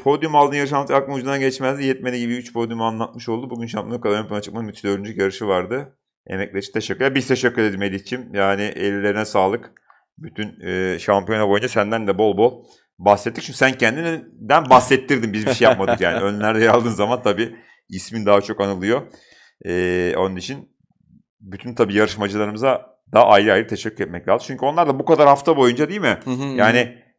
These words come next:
Speaker 1: biz belki burada sadece bir buçuk iki saatlik kısmını anlattık pek çok gece
Speaker 2: Evet.
Speaker 1: ama hafta boyunca da çalıştılar hep. Yani bunu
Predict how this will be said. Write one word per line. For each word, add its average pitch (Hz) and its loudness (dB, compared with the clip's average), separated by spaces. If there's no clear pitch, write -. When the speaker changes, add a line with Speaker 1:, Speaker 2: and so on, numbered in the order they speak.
Speaker 1:
biz 104 -8
belki 120 2
burada 123 -4
sadece 131 4
bir 120 -4
buçuk 117 -12
iki - -18
saatlik - 0
kısmını 117 -6
anlattık 104 -4
pek 92 -6
çok 90 -10
gece 101 -2
Speaker 2:
Evet. 95 0
Speaker 1:
ama 156 0
hafta 127 4
boyunca 131 0
da 135 2
çalıştılar 95 -2
hep. - -4
Yani 87 -14
bunu 107 -6